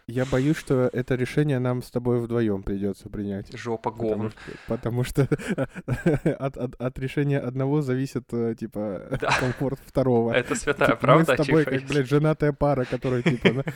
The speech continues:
Speaker 1: нам нужно вместе
Speaker 2: Обна-
Speaker 1: принять это решение, мы вместе это решили».
Speaker 2: Обновить наши комплюктеры.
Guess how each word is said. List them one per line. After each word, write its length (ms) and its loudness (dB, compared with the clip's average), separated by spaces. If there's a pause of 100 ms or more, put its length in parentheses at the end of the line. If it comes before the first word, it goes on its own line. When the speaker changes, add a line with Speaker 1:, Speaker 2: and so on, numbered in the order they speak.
(160)
Speaker 1:
нам 340 2
нужно 440 6
вместе 680 4
Speaker 2:
Обна- 280 2
Speaker 1:
принять 360 2
это 200 -6
решение, 760 -2
мы 260 -6
вместе 720 -4
это 160 -4
решили». 260 0
Speaker 2:
Обновить 720 0
наши 260 -2
комплюктеры. 920 -2